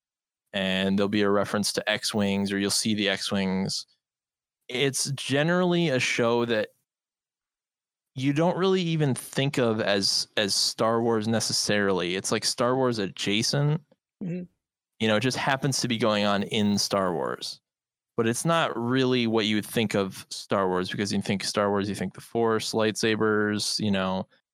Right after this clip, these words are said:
Speaker 1: and you get a little bit, you get a little bit, you know, obviously Baby Yoda is a Force, but it's not
Speaker 2: Mm-hmm.
Speaker 1: like Jedi,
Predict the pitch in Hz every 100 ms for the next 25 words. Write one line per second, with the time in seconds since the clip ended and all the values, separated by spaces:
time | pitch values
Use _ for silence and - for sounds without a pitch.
0 | _ 123 135 151 196 190 160 185 202 165
1 | 113 92 - _ - 147 180 160 165 175
2 | 127 92 78 - _ _ _ 110 101 95
3 | 95 113 120 113 110 101 98 95 92 92
4 | 95 - - 127 131 131 151 139 117 104
5 | 95 87 - _ _ _ _ _ _ _
6 | _ _ _ _ - 120 110 107 104 104
7 | 101 98 98 107